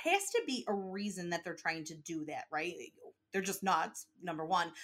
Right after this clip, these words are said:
But number two is, does, is there, um, is there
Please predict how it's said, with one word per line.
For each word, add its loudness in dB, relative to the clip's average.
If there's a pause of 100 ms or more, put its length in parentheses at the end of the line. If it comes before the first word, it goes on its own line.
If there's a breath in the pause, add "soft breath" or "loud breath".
(160 loud breath)
But 2
number 4
two 0
is, 4
does, -2 (280 loud breath)
is 0
there, 4
um, -4 (460)
is 2
there 4